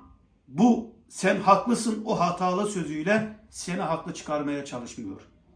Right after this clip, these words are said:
Ancak senin kibrini yükselterek, büyüterek bu yuvayı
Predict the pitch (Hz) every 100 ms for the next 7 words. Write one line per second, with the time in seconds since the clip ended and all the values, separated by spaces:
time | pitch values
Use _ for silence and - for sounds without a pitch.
0 | - 170 165 131 - - 143 165 - 143
1 | 123 127 156 196 - - - - 127 127
2 | 143 135 151 143 123 117 127 120 175 175
3 | - - - _ - _ _ _ - -
4 | 143 170 143 139 151 214 214